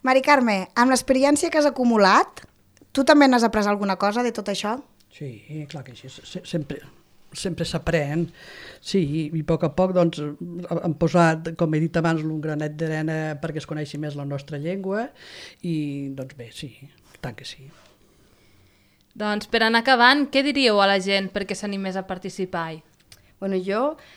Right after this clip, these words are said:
Speaker 4: als apren-, aprenents, els vull dir que s'animi a parlar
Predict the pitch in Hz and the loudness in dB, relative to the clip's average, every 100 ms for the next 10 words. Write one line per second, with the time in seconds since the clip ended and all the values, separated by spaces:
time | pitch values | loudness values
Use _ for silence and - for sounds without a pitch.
0 | - - 196 196 196 190 196 - 196 196 | -16 -10 -8 -6 -4 -4 -6 -8 -12 -8
1 | 196 226 233 240 - 202 196 226 214 233 | -4 -2 -4 -6 -12 -10 -8 -8 -6 -8
2 | 240 202 196 202 202 226 240 214 202 180 | -6 -8 -6 -4 -2 -2 -4 -8 -6 -4
3 | 196 233 - | -4 -4 -8